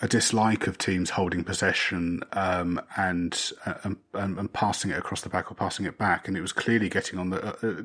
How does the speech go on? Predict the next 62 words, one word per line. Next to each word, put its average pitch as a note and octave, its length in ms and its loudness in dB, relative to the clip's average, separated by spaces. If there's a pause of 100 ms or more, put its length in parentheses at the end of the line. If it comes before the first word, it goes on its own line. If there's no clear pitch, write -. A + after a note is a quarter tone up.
getting - 300 0
to - 120 -8
the F#2 100 -4
crowd, F#2 360 0
and G2+ 100 2
that, A2 140 2
I A#2+ 60 2
think A#2 180 2
that G#2+ 80 -2
is - 80 -4
unhelpful, G2+ 580 0 (520)
particularly A2+ 640 2
in G2+ 80 0
a G2+ 40 2
manager's G#2 400 2
first G#2 520 0
league G2 240 2
home G2+ 240 2
game F2 260 2
where F2+ 100 0
you've F2+ 140 -2
got D#2+ 120 -4
the - 60 -8
crowd F#2 320 0
booing. F2 380 2 (300)
So A#2 160 4
I, A#2+ 40 6
th-, C3+ 140 6
I - 40 4
think A#2+ 280 8
in A#2+ 140 2
the A2 80 4
second B2+ 260 4
half G#2 220 0
where G#2+ 80 0
he's - 100 0
trying A2 140 4
to G2 80 2
G G2+ 160 4
them G#2 160 2
up A2 120 2
and F#2+ 80 -6
trying G#2 160 0
to F2+ 60 -4
get G2+ 80 -2
the F2+ 80 -4
crowd, G2+ 480 0 (120)
uh, G2+ 120 -2
going G2+ 340 4
is F#2+ 120 -2
important, G2 560 0 (260)
but A2 100 0
we're G2+ 80 2
gonna A2+ 120 2
have - 180 4
to - 80 -10
be G#2+ 80 4
a G2+ 60 2
lot A2 200 2
more G#2+ 240 4 (140)
patient F2 600 2 (220)
and, G2+ 480 2